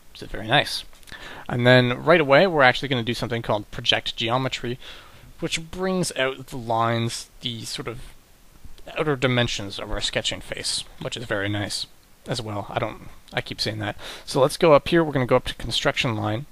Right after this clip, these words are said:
because we're going to, we want to put a, we want to point, here, I'll, I'll go back. We want to put a point somewhere in the center of here, right? Now, we could just let Inventor do it for us automatically, but it's a bit unreliable. So,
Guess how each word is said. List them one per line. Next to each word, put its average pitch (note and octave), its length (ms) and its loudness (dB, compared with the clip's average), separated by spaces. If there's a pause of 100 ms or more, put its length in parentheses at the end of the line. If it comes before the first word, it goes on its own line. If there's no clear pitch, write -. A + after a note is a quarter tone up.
because C3 260 -2
we're D3+ 400 -2
going D3+ 320 0
to, D#3 140 -4
we D3 160 -2
want F3+ 200 2
to G3+ 60 -4
put F3+ 160 8
a, A#2+ 240 12 (400)
we D3+ 80 -2
want F#3+ 140 0
to - 160 -2
point, D3 200 0 (280)
here, - 180 -4 (180)
I'll, A2 240 4
I'll G#2+ 120 -2
go G#2 100 -8
back. - 240 -6 (480)
We C#3+ 80 0
want D#3 240 0
to - 40 -12
put - 120 4
a A#2 80 -4
point - 500 -8
somewhere A2+ 340 -2
in G#2 80 -6
the G#2+ 60 -8
center - 320 -6
of - 140 -12
here, - 160 -12
right? B2 220 -6 (440)
Now, B2+ 120 2
we C3 100 -2
could G3 200 -2
just D3+ 180 -4
let C3+ 160 -2
Inventor A#2+ 500 -2
do A2+ 220 -6
it - 100 -10
for B2 160 -10
us A2+ 140 -6
automatically, A#2 680 -2
but C3+ 280 -10
it's C3 120 -10
a D3 40 -8
bit C3 220 -4
unreliable. G#2 680 -2 (640)
So, B2+ 360 0